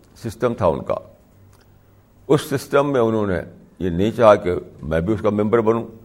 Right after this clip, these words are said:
مجھے بھی اس میں کوئی آفس مل جائے، مجھے بھی اس میں کوئی شیئر مل جائے۔ تو پولیٹیکل سسٹم کو توڑنا،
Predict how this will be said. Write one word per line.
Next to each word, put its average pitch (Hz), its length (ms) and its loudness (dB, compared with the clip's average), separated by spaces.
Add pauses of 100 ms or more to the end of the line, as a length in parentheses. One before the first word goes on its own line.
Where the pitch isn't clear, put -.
(640)
مجھے 87 260 0
بھی 101 120 0
اس 104 80 -6
میں 104 100 -4
کوئی 87 180 2
آفس 113 220 -2
مل 110 180 -2
جائے، 113 180 2 (1160)
مجھے 87 260 -2
بھی 110 120 0
اس 117 100 -6
میں 117 80 0
کوئی 113 220 -2
شیئر 123 200 4
مل 117 200 -2
جائے۔ 131 180 2 (2250)
تو 135 140 2
پولیٹیکل 143 580 4
سسٹم 147 460 -2
کو - 520 0 (260)
توڑنا، 110 420 4